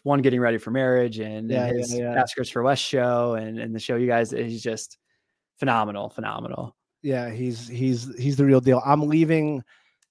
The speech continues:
Speaker 2: on Sunday to go on a,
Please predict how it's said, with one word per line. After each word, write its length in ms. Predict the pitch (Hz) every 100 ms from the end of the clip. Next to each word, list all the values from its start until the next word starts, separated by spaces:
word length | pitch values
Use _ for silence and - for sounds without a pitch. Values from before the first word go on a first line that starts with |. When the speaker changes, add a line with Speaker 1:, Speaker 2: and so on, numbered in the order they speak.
| _ -
Speaker 2:
on 240 | 139 135
Sunday 960 | 127 - 175 165 151 131 117 113 107 104 _ -
to 160 | 135
go 640 | 123 135 127 123 123 123 -
on 260 | 127 120 120
a, 400 | 120 117 120